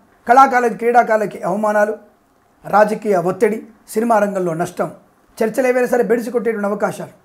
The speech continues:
పెద్దవాళ్ళు హామీ ఇచ్చి మళ్ళీ వెనక్కి తీసుకునే అవకాశం, పనికిమాలిన ప్రసంగాలు, రహస్యాలు బయటపడడం, దానివల్ల ప్రేయసి పిల్లల మధ్య వ్యతిరేకత, గందరగోళ స్థితి, కుటుంబానికి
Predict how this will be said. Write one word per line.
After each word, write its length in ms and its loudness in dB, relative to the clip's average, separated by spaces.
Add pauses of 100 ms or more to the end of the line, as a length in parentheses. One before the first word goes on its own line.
(360)
పెద్దవాళ్ళు 460 4 (120)
హామీ 280 0
ఇచ్చి 200 -2 (400)
మళ్ళీ 260 0 (520)
వెనక్కి 380 -2
తీసుకునే 360 -8
అవకాశం, 360 -8 (640)
పనికిమాలిన 560 -4
ప్రసంగాలు, 440 0 (100)
రహస్యాలు 460 -2
బయటపడడం, 440 0 (360)
దానివల్ల 320 0 (100)
ప్రేయసి 320 0
పిల్లల 200 -4
మధ్య 220 -4
వ్యతిరేకత, 340 -4 (580)
గందరగోళ 420 0 (100)
స్థితి, 220 -2 (180)
కుటుంబానికి 640 -2